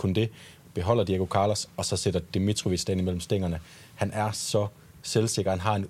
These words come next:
en udstråling, øh, som siger bare to til det hele. Øh, jeg bemærkede, at han var, han var ude med karantæne eller skade til en af Eibars helt afgørende, øh, kampe om overlevelse sidste sæson.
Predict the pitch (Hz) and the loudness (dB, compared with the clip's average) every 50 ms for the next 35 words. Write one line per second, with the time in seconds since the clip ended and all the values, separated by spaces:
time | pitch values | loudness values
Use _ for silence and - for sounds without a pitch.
0 | - - 107 104 143 123 127 - - - 101 95 92 90 92 - 87 95 90 - | -2 -4 -2 0 0 0 0 0 -2 -2 0 0 0 -2 -4 -4 -6 -6 -6 -4
1 | - 95 - - 104 98 90 - - - 92 92 - - 139 120 101 95 - - | -4 -4 -2 -2 -2 -2 -2 -2 -4 -4 -4 -4 0 2 2 2 2 -4 -4 -4
2 | 98 95 98 101 104 110 104 - - - - - - - - - - 101 98 92 | -2 0 0 0 0 0 -4 -6 -12 -20 -20 -20 -20 -20 -20 -10 -6 -4 -2 -2
3 | 92 90 92 - - 123 104 - - 101 101 104 110 117 123 117 - 98 87 - | -2 -2 -4 -4 -4 -4 -2 0 0 2 2 2 2 2 2 0 0 -4 -4 -2
4 | 95 98 92 92 92 92 90 87 85 87 95 95 120 113 113 123 135 135 113 98 | -2 -2 0 0 0 0 0 -2 -2 -2 -2 -2 0 0 0 2 2 0 0 0
5 | 95 92 - - 101 92 92 - - 107 110 120 123 131 120 101 92 92 - - | -2 -4 -4 -4 -4 -4 -4 -2 -2 0 0 0 0 0 -2 -2 -4 -6 -4 -2
6 | 107 101 107 113 123 123 - - 95 147 117 95 92 101 107 110 - 92 92 90 | 0 0 2 0 0 -2 -2 -4 -2 -2 -2 -2 0 -2 0 0 0 0 0 -2
7 | - - - - - - - - - - 147 117 107 - 101 101 101 - 98 90 | -6 -10 -12 -20 -20 -20 -20 -8 -2 -2 -2 0 0 0 0 0 2 2 0 0
8 | 90 90 90 92 - 101 95 90 87 87 - - 104 104 113 117 120 - 98 101 | 0 0 -2 -2 -2 -2 -2 -2 -2 -2 0 0 2 2 2 0 0 0 2 2
9 | 98 104 113 120 107 92 90 - - 87 - 117 110 - - 107 95 - 95 - | 4 4 4 2 2 0 0 -2 -4 -2 -2 -2 -2 -2 -4 -4 -4 -2 -2 0
10 | - 101 107 110 | 0 0 0 -2